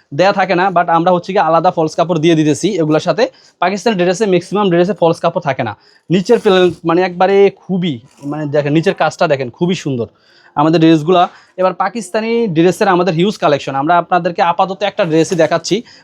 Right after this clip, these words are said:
বাকিগুলো ইনশাল্লাহ নেক্সটে যদি আসেন তা তখন দেখাতে পারবো। এই যে এটা হচ্ছে গিয়ে সালোয়ারের কাপড়টা খুবই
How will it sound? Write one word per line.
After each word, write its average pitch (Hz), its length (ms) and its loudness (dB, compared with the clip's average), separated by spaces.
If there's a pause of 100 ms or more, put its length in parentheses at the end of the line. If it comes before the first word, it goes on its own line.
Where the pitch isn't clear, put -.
বাকিগুলো 170 400 0
ইনশাল্লাহ 170 380 2
নেক্সটে 160 360 -2
যদি 165 160 0
আসেন 165 280 -2
তা 156 120 -12
তখন 151 240 -2
দেখাতে 139 280 -2
পারবো। 147 280 0 (280)
এই 165 140 2
যে 131 140 -2
এটা 180 120 0
হচ্ছে 180 160 0
গিয়ে 190 100 2
সালোয়ারের 170 420 2
কাপড়টা 160 380 -6 (840)
খুবই 180 360 2